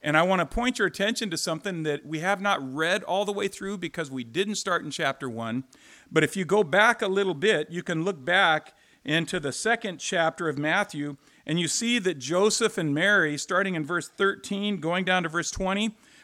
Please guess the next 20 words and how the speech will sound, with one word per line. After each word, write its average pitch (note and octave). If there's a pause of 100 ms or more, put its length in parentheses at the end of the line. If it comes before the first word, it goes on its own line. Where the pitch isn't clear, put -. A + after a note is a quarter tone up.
where G#3
are G#3+
Joseph G3
and F3+
Mary F3+
living C3 (920)
as C#3
Jesus C3+
is C3
a C3+
young B2
child? C3
They're A#2
living B2+
in A#2
Egypt. A2+ (1120)
They're C#3+
living D#3
in D3+
Egypt. D#3